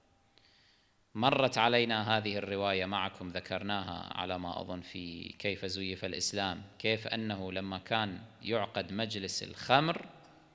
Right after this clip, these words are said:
بار الصحابة هذا، ماكو بار الصحابة، كان النادل منو؟ أنس بن مالك، هذا كان اللي يقدم الخمر لأبي بكر وعمر وعثمان وعبد الرحمن بن عوف وما أدري منو، مجموعة.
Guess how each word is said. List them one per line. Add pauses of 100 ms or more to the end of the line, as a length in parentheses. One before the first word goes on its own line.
(540)
بار
الصحابة
هذا،
ماكو
بار
الصحابة،
كان
النادل
منو؟ (340)
أنس
بن
مالك،
هذا
كان
اللي
يقدم (120)
الخمر (500)
لأبي
بكر
وعمر
وعثمان (460)
وعبد
الرحمن
بن
عوف
وما
أدري
منو،
مجموعة.